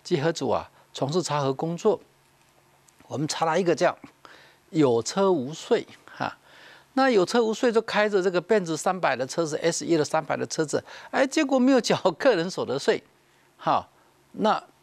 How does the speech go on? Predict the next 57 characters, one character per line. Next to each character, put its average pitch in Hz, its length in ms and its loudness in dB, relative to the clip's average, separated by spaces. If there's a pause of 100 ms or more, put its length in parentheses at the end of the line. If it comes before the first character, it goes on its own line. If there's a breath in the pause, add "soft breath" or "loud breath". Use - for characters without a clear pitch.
(160)
我 131 180 -4
们 143 80 2
就 214 120 2
感 156 120 2
到 175 60 -2
很 156 100 -4
奇 131 200 -6
怪 185 240 4
咯， 165 280 2 (200)
所 - 120 -6
以 123 60 -4
去 156 80 -6
查 - 400 -6
了。 135 180 0 (440 soft breath)
那 151 120 -2
这 170 160 2
是 151 220 0
一 160 140 -4
个， 156 260 2 (160)
一 160 140 -4
个 160 100 0
女 120 220 -2
性 190 280 2
哈， 120 220 -2
有 113 80 -4
一 123 60 -2
位 151 120 0
小 - 300 -6
姐 - 180 -6 (120)
哈 - 180 -12
等 104 180 -12
等。 76 140 -12 (640 loud breath)
那 226 160 0
结 240 160 0
果 214 80 4
我 170 60 6
们 151 80 0
就 180 100 4
问 190 200 2
她 180 240 0
啦， 170 300 2 (480 soft breath)
说 202 240 2
在 233 140 4
哪 165 180 2
里 185 100 -2
高 185 220 0
就？ 185 160 0
她 175 80 -2
说 202 100 0
没 202 200 2
有 220 140 6
啊， 185 140 2
没 196 120 -4
有 190 80 -2
高 190 180 0
就 185 220 2
啊。 170 200 0